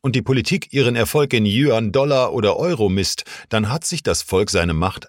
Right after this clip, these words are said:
abkaufen lassen und die Regierung ist institutionell korrupt.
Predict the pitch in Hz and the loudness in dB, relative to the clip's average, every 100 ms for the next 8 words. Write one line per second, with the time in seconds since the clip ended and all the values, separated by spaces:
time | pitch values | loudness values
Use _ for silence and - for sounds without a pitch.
0 | - 139 - - 92 82 87 85 - 82 | -12 -10 -8 -2 -2 0 -2 -2 -2 -4
1 | 82 87 90 98 117 127 101 - - 170 | -2 -2 0 0 0 0 -2 -6 -8 -6
2 | 165 - 165 120 - 95 85 87 87 - | -4 -4 -4 -4 -4 -2 0 0 -2 -6
3 | - 160 82 - - | -6 -4 -6 -10 -20